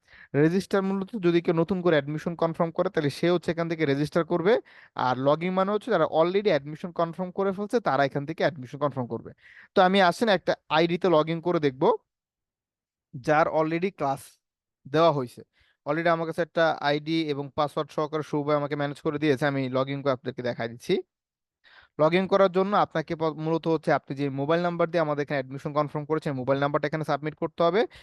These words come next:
এবং আপনাকে যে পাসওয়ার্ড দেওয়া হয়েছিল, এই পাসওয়ার্ডটা দিয়ে আপনি কি করবেন, log in অপশনে ক্লিক করবেন, দেখবেন আপনি log in-এ চলে যাবেন। তো আমি, আহ, যেহেতু log in করে ফেলছি, log in করার পর আপনি এখান থেকে আপনার স্টুডেন্ট আইডি এবং নাম আপনি দেখতে পারবেন।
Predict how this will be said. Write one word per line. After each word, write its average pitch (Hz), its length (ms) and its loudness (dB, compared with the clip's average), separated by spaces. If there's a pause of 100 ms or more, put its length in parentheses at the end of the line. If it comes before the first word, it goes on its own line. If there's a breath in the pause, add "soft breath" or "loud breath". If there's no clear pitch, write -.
(160 loud breath)
এবং 156 240 0
আপনাকে 151 400 0
যে 147 120 -2
পাসওয়ার্ড 143 480 -2
দেওয়া 151 140 2
হয়েছিল, 185 280 0
এই 170 60 -2
পাসওয়ার্ডটা 143 440 -2
দিয়ে 143 120 0
আপনি 143 180 -8
কি 151 100 -12
করবেন, 123 300 -4 (380 soft breath)
log 147 200 4
in 160 100 0
অপশনে 143 360 0
ক্লিক 147 240 -6
করবেন, 160 360 0 (100)
দেখবেন 139 280 -2
আপনি 131 220 -2
log 131 160 0
in-এ 131 200 -4
চলে 160 220 0
যাবেন। 117 240 -4 (460 loud breath)
তো 151 200 4
আমি, 165 460 2
আহ, 127 560 4 (240)
যেহেতু 151 640 0
log 147 160 4
in 175 120 -2
করে 175 200 0
ফেলছি, 160 420 -6 (440 soft breath)
log 160 140 4
in 202 160 -2
করার 202 240 2
পর 254 180 -2
আপনি 160 240 -4
এখান 151 220 -4
থেকে 160 200 -2
আপনার 143 340 0
স্টুডেন্ট 151 340 -4
আইডি 165 180 0
এবং 147 140 -2
নাম 135 200 0
আপনি 131 200 -2
দেখতে 139 220 -2
পারবেন। 110 260 -6